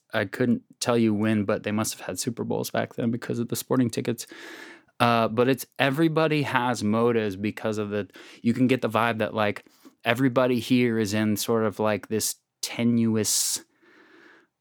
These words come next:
um, sort of, um, unstable place. It's like they're, the, the, the environment and their, everyone's security in that environment is really fragile. And so it's really cool because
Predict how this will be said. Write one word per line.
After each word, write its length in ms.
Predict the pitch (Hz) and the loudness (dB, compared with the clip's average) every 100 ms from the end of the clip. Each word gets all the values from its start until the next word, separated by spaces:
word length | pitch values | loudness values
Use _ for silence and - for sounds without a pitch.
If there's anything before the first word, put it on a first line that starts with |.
| _ _ _ 117 | _ _ _ 2
um, 400 | 104 98 92 - _ _ _ _ _ - | 4 2 0 -8 _ _ _ _ _ -4
sort 280 | - 117 | 0 2
of, 180 | 107 98 | 0 0
um, 380 | 196 92 90 104 _ _ _ _ _ _ | 0 0 -4 -8 _ _ _ _ _ _
unstable 1400 | 123 123 123 - - 117 120 113 107 104 101 101 98 98 - | 2 4 4 2 0 2 2 2 2 2 0 -2 -2 -4 -2
place. 360 | 127 110 92 | 2 2 2
It's 160 | 110 - | -4 -4
like 200 | 101 - | -4 0
they're, 260 | 104 98 - | 0 0 -2
the, 280 | 110 104 - - - | -2 -2 -2 -12 -12
the, 340 | 107 104 107 - | -8 -2 -2 0
the 160 | 113 110 | 0 2
environment 760 | 104 113 127 127 123 123 - | 2 2 2 2 2 0 -2
and 280 | 110 101 95 | 0 0 0
their, 640 | 95 104 104 104 104 104 - | 0 2 2 2 0 -4 -2
everyone's 560 | 113 113 120 120 113 - | 0 2 2 2 0 0
security 720 | - - - 117 120 123 117 | -4 -6 -2 0 0 0 0
in 120 | 120 | 0
that 160 | 120 117 | 0 0
environment 500 | 113 117 120 117 104 | 0 2 2 2 0
is 140 | 90 | -2
really 320 | 95 98 95 | -2 0 0
fragile. 800 | 87 - 92 117 123 143 156 156 - _ - - - _ | 0 0 2 2 0 0 0 -4 -12 _ -20 -20 -20 _
And 240 | 117 113 | 4 4
so 200 | 107 120 | 4 2
it's 180 | 113 - | 2 0
really 400 | 117 123 123 113 _ - | 2 4 2 0 _ -2
cool 400 | 135 131 123 113 | 2 4 4 2
because 500 | 113 - 110 104 | 0 0 0 0